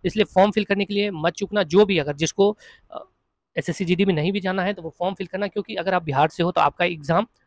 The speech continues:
पटना, गया, अ, भागलपुर इस लेवल तक में हो जाएगा, तो ज़्यादा दूर जाने का ज़रूरत नहीं है और आप, आपको एक एक्सपीरियंस हो जाएगा, ठीक है। बाकी बात ध्यान करना, जो भी सर्टिफिकेट आपको ज़रूरी है उसको आप ध्यान करके रखना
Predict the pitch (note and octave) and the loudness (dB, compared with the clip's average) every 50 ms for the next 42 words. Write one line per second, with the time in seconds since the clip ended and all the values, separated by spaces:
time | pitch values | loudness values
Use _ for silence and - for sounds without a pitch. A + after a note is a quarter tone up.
0 | _ _ - D#3 - E3 E3+ E3+ D3+ D3 D3 D#3+ F3 F#3+ _ - - - _ - | _ _ -2 0 0 2 0 2 2 2 2 2 2 0 _ -10 -20 -20 _ -10
1 | E3 D3+ C#3 C#3+ D3 E3 E3+ - F3+ F3 D#3+ - - - - E3 D#3 E3+ E3 - | -8 -4 0 2 2 2 2 0 -2 -2 -2 -4 -8 -4 2 2 4 4 4 2
2 | E3 - F3 D3+ D#3 E3 C#3+ D3 C3 B2 B2+ - - C#3 C#3 D3+ D3 D#3+ D#3+ E3+ | 2 0 2 4 4 4 4 2 0 -2 -2 -6 -4 0 2 4 4 4 2 2
3 | D3 D#3+ D3+ E3 D#3+ - E3+ - _ _ _ _ - D3 D3 D3 D#3 E3+ D#3+ F#3 | 0 0 0 0 0 -2 -2 -4 _ _ _ _ -8 -2 0 2 2 2 2 2
4 | F#3 F#3+ G3+ F#3 E3+ D#3 C#3+ - - - E3+ D#3 - - E3 D#3 D3+ D3+ - - | 0 2 4 4 4 4 4 2 -2 -2 -2 -2 2 2 2 2 2 0 -2 -2
5 | - D#3 D3+ - - B2+ B2+ B2 B2 - - F#3 G3+ A3 - _ _ _ _ _ | -2 -2 -2 -2 -4 -8 -10 -10 -10 -8 -8 -6 -6 -6 -10 _ _ _ _ _
6 | - D3 D3+ D3+ E3 E3 F3+ D#3 C3+ C#3+ D3+ C#3 - G3 F3+ G3 F#3 D3+ F3 F#3+ | -12 -10 -8 -6 -2 -2 -2 0 0 2 2 2 2 2 2 2 2 4 2 2
7 | F#3+ D#3 F#3+ E3+ F3+ F3+ F3 E3 F3+ F3 E3+ - F3 D3 D#3+ D3+ E3 E3 F3 F3+ | 2 4 2 2 2 2 0 0 0 0 0 0 0 0 0 0 0 2 0 0
8 | F3 D#3 - - E3+ D#3+ F#3+ - _ _ _ _ _ _ _ - D3+ D3+ D#3 D#3 | 0 0 0 0 2 2 0 0 _ _ _ _ _ _ _ -2 2 4 4 4
9 | D3 - C#3 C#3 - B2 C3+ B2 A#2+ _ D3+ | 2 0 -6 -6 -6 -8 -8 -8 -10 _ -16